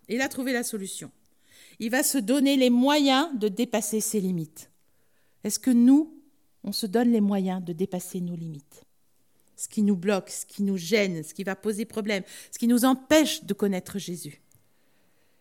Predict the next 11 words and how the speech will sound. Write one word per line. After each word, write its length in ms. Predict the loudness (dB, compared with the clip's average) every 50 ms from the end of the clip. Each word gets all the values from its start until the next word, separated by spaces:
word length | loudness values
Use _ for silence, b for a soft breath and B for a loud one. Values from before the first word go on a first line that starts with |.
| _ _ _ _ -14
Il 80 | -12
ne 60 | -10
se 120 | -6 -4 -2
laisse 240 | -2 -2 -4 -6 -2
pas 180 | -2 0 0
arrêter 380 | 2 0 0 -2 0 -2 -4 -2
par 160 | -2 -4 -2
les 100 | -2 -2
difficultés, 800 | -4 -4 -8 -6 -8 -6 -6 -6 -8 -6 -2 0 2 2 2 0
les 220 | -2 -4 -6 -6
obstacles, 680 | -8 -8 -10 -8 -6 -6 -4 -4 -6 -10 -16 -20 _